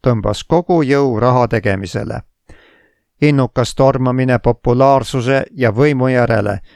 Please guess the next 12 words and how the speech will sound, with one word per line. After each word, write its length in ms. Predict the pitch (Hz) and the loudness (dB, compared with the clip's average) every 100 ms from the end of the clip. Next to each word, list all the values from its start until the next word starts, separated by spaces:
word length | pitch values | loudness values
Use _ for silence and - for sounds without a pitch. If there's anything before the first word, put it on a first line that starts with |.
| _ _ | _ _
mis 220 | 131 120 | -2 0
näis 320 | 131 127 107 | 0 0 -2
kõikidele 680 | - 156 165 - 156 143 139 | -2 0 0 -2 0 0 0
kättesaadavana, 1040 | 143 143 - 131 135 123 113 104 104 104 98 - _ _ - | 0 -2 -2 -2 0 0 0 -2 -2 -2 -4 -8 _ _ -4
keskendas 580 | 131 - 113 107 104 | -2 -2 -2 -4 -4
inimeste 500 | 143 156 160 143 - | -2 0 0 -2 -2
huvid 480 | 123 127 131 135 131 - _ _ _ - | 0 0 2 0 -2 -8 _ _ _ -4
ja 120 | 104 | -2
lootused 640 | 101 139 156 - 135 139 | 2 2 2 -4 -6 -6
selle 460 | - 127 113 110 117 | -2 -2 -2 -2 0
elu 200 | 143 143 | 2 2
hüvedele 600 | 127 127 135 131 131 131 | 2 2 0 0 0 0